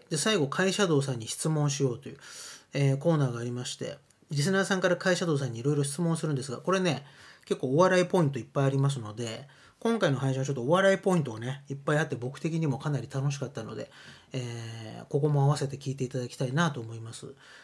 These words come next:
トータル、えー、今回のこのYouTube配信も含めて三時間ありますので、ぜひぜひアーカイブは残しておく予定なので、えー、アーカイブが残ってるうちにね、<laughs> えー、聞いていただければと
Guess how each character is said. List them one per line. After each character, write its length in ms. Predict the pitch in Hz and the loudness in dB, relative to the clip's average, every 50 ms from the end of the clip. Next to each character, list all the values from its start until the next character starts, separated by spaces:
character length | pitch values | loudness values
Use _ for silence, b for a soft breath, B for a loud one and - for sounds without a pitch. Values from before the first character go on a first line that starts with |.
| B B - | B B 4
ト 220 | - 208 214 226 233 | 6 8 8 6 4
ー 20 | |
タ 180 | 226 226 220 214 | 2 2 4 6
ル、 220 | 208 208 190 175 | 6 6 6 6
え 120 | 180 175 | 4 2
ー、 20 | 170 | 2
今 240 | - - 240 240 220 | 2 2 2 2 4
回 160 | 208 170 135 | 2 2 2
の 80 | 123 | 2
こ 120 | 120 - 127 | -2 -6 -4
の 100 | 127 131 | 0 0
YouTube 360 | 147 165 165 - 190 175 180 | 0 0 0 0 0 2 2
配 140 | 165 180 170 | 2 2 0
信 100 | 139 139 | 0 -2
も 80 | 127 | -4
含 220 | - - - 160 151 | -4 -4 -4 -2 -2
め 60 | 143 | -2
て 80 | 139 160 | -2 -2
三 280 | - - 220 240 240 | -2 0 2 2 4
時 140 | 220 240 226 | 4 2 2
間 260 | - 165 127 113 - - | 0 -2 -4 -4 -8 -10
あ 80 | - 139 | -4 0
り 100 | 135 139 | 2 4
ま 140 | 143 156 143 | 4 4 2
す 80 | 139 | -2
の 140 | 123 113 113 | -6 -6 -4
で、 280 | 120 151 160 143 - - B B B B B B B B B | -2 0 0 -2 -2 -6 B B B B B B B B B
ぜ 100 | 143 190 | 0 0
ひ 100 | 165 175 | 2 4
ぜ 120 | 139 139 139 | 4 4 4
ひ 160 | 139 - - | 2 0 0
ア 120 | 143 170 | 0 2
ー 40 | 180 | 2
カ 80 | 175 185 | 4 4
イ 40 | 175 | 4
ブ 60 | 175 | 4
は 60 | 165 | 4
残 200 | 151 151 156 175 | 2 0 -2 -4
し 60 | 165 - | -4 -2
て 60 | 147 | -2
お 40 | 123 | -2
く 100 | 120 123 | -2 -4
予 80 | 123 | -4
定 200 | 135 - 156 160 | -2 -2 0 0
な 120 | 160 175 175 | 0 0 0
の 160 | 170 165 156 | 0 -2 0
で、 300 | 143 180 175 - - B B B B B B B | 0 0 -2 -2 -4 B B B B B B B
え 1200 | 143 143 143 139 131 131 131 127 123 123 120 120 117 117 113 113 110 110 117 117 113 107 104 113 139 - | 2 4 4 4 4 2 0 -4 -4 -6 -8 -8 -10 -10 -10 -10 -10 -10 -10 -10 -10 -12 -12 -14 -10 -6
ー、 100 | 156 156 | -4 -2
ア 60 | 175 | -2
ー 40 | 170 | 0
カ 120 | - 175 | 2 2
イ 20 | 170 | 2
ブ 80 | 165 | 2
が 120 | 160 165 151 | 2 2 2
残 200 | 156 156 - 190 | 0 0 -2 -2
っ 60 | - | -2
て 100 | - 143 | 0 -2
る 60 | 127 | 0
う 60 | 123 | 0
ち 120 | - 143 127 | -2 -2 -2
に 60 | 123 | 0
ね、 200 | 147 165 - - - B B B B B B B B B 160 151 139 196 170 151 170 | -2 -2 -4 -6 -14 B B B B B B B B B 2 2 2 2 0 0 0
<laughs> 800 | 143 - - 170 156 - - 247 262 277 277 - - - - - | -4 -4 -4 -6 -6 -6 -6 -8 -8 -8 -8 -10 -10 -12 -8 -4
え 200 | 139 135 131 127 | -2 -2 -2 -2
ー、 40 | 139 | -2
聞 140 | - - 147 | 0 0 0
い 60 | 139 | 2
て 80 | 139 | 2
い 40 | 135 | 2
た 120 | 135 143 131 | 2 2 2
だ 100 | 135 135 | 2 2
け 120 | 139 143 | 0 0
れ 100 | 135 131 | 0 0
ば 120 | 120 117 | -2 -6
と 200 | 110 - - - | -8 -10 -14 -14